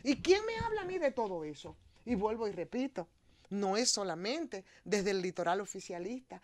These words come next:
es que tú no ves por ningún lado. Y entonces en esa carrera de desesperación, e incluso yo digo que podría arroparse a la gente,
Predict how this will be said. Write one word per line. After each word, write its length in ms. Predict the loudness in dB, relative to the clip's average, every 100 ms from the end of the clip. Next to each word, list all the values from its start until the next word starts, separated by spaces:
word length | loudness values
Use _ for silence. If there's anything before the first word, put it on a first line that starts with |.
| -6
es 100 | -6
que 140 | -4 -4
tú 120 | -4
no 120 | -2
ves 120 | -4
por 160 | -4 -8
ningún 360 | -8 -6 -6
lado. 340 | -6 -6 -8 -10 _ _ -20 2
Y 100 | 6
entonces 360 | 6 4 2 2
en 120 | 2
esa 220 | 2 2
carrera 500 | 2 4 4 4 0 -4 -4
de 160 | 2 6
desesperación, 760 | 6 4 2 0 2 2 2
e 40 | 2
incluso 360 | -2 -4 -4
yo 160 | -4 -4
digo 300 | -4 -4 -4
que 80 | -4
podría 400 | -2 -2 0 0
arroparse 560 | 0 6 8 8 4
a 80 | 0
la 80 | 0
gente, 520 | 0 -2 -2 -6 -12